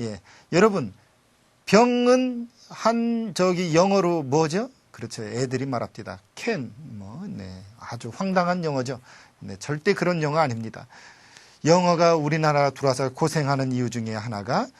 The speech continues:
어설픈 사람 만나서 고생하죠. 이 마찬가지로 한자가 어설픈 학생 만나서 삼천포로 빠집니다. 그래서 한자가 되는 거죠. 네, 한심한 자가 되는 거예요.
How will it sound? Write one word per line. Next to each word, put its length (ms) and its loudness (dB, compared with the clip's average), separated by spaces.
어설픈 640 4
사람 280 8
만나서 440 2
고생하죠. 500 -2
이 100 2
마찬가지로 640 6
한자가 880 6
어설픈 500 4
학생 440 -2
만나서 440 2
삼천포로 640 0
빠집니다. 580 0
그래서 520 0
한자가 880 2
되는 240 -2
거죠. 380 -4
네, 140 -12
한심한 720 -4
자가 240 2
되는 240 -6
거예요. 400 -8